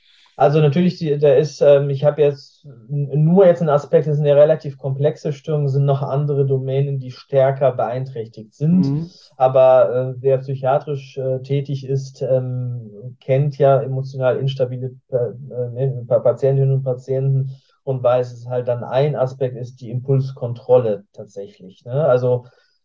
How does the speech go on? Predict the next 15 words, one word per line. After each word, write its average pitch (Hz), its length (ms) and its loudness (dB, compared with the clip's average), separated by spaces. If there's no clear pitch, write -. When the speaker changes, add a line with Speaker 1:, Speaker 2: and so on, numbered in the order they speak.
Speaker 1:
ähm, 123 420 2
hier 135 140 0
ist 135 140 -4
eine 131 100 -2
besondere 131 680 2
Rolle, 127 760 0
ähm, 120 560 -8
in 117 100 -12
der 117 180 0
Affekt- 135 340 -2
und 123 100 -6
Emotionsregulation, 147 1700 -2
äh, 135 520 0
zu 143 200 -12
sehen. 139 560 -2